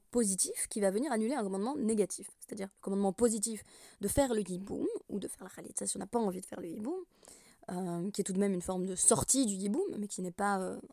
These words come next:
un, un déni de la procédure elle-même. Euh, donc, l'obligation de faire le hiboum, qui est une mitzvah positive, va supplanter l'interdiction d'épouser la femme de son frère. Mais toutes les autres harayot,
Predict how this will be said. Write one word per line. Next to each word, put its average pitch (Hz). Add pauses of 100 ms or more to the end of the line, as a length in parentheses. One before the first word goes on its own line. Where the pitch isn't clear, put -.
un, 185
un 196
déni 214
de 175
la 190
procédure 180
elle-même. 240 (640)
Euh, 180 (400)
donc, 214
l'obligation 226
de 202
faire 214
le 202
hiboum, 190
qui 185
est 180
une 175
mitzvah 180 (100)
positive, 262 (440)
va 208
supplanter 233
l'interdiction 226
d'épouser 226
la 247
femme 220
de 220
son 202
frère. - (1160)
Mais 294
toutes 320
les 233
autres 226
harayot, 180